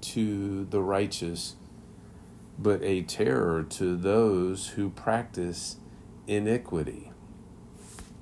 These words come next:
The man who strays from the way of wisdom will come to rest in the assembly of the departed spirits.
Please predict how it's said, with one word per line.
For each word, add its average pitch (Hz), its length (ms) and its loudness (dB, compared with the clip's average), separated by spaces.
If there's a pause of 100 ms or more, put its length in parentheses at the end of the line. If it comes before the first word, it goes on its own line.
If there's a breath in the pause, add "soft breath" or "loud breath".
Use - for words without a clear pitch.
(640 loud breath)
The 95 140 2
man 127 680 4 (100)
who 131 140 2
strays 110 760 2
from 98 220 -2
the 98 80 2
way 104 200 4
of 101 160 4
wisdom 104 540 0
will 87 140 2
come 110 580 0
to 143 560 2 (140)
rest - 680 0 (680 loud breath)
in 98 180 2
the 92 120 6
assembly 107 540 2
of 78 160 0
the 87 80 2
departed 85 680 0
spirits. - 800 -4